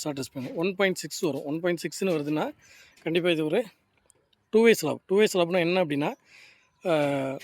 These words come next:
இது ஒரு வே, இது ஒரு வே, எக்ஸு, ஒய்யு. இப்போ ரெண்டு வேலையும் கிராங்க் அடிக்கிறது தான் டூ வே ஸ்லாப். அப்போ நாலு பக்கமும் கிராங்கு, ரெண்டு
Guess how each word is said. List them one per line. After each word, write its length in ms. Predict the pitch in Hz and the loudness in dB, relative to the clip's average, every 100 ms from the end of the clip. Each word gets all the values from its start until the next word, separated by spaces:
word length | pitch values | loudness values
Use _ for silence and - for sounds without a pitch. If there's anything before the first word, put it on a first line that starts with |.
| - | -2
இது 80 | 185 202 | 4 4
ஒரு 100 | 180 | 6
வே, 100 | 175 185 - - - _ _ _ | 4 2 -2 -20 -20 _ _ _
இது 120 | 196 190 | 0 2
ஒரு 100 | 160 135 | 2 0
வே, 80 | 156 - _ _ | -2 -6 _ _
எக்ஸு, 380 | 175 165 - 233 - - | -2 -2 0 -2 -4 -6
ஒய்யு. 220 | 156 139 131 _ _ - - - | -4 -2 -6 _ _ -20 -16 -8
இப்போ 160 | 180 208 196 165 190 190 | 0 4 4 2 -2 0
ரெண்டு 220 | 202 240 247 | 4 6 8
வேலையும் 420 | 240 247 240 277 302 - - | 8 8 6 4 2 -6 -2
கிராங்க் 260 | 190 196 180 | 2 4 4
அடிக்கிறது 400 | 160 151 143 156 | 2 0 -2 -2
தான் 140 | 269 349 - | -2 -4 -4
டூ 80 | 156 | -4
வே 40 | 127 | -4
ஸ்லாப். 200 | 117 - - | -8 -12 -10
அப்போ 160 | 156 185 160 | -4 -2 0
நாலு 220 | 180 220 185 | 2 2 2
பக்கமும் 380 | 165 208 214 190 - _ _ _ _ - - _ _ - | 0 0 0 -2 -8 _ _ _ _ -20 -20 _ _ -6
கிராங்கு, 320 | 170 165 196 277 190 | -2 0 0 0 0
ரெண்டு 240 | 214 214 | 2 4